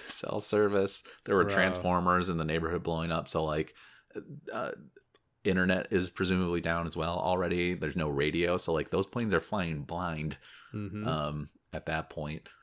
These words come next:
Speaker 1: And, like, yeah, there's several of them that are a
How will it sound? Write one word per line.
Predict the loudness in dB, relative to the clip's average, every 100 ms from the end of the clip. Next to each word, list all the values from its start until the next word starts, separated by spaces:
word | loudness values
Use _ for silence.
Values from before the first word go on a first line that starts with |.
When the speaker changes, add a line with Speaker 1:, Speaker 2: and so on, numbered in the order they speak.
| _ _ _
Speaker 1:
And, | -6
like, | -4 -4 -6 -2
yeah, | 0 0 -2
there's | -2 2
several | 4 4 4
of | 0
them | 0 0
that | 0 0
are |
a | 0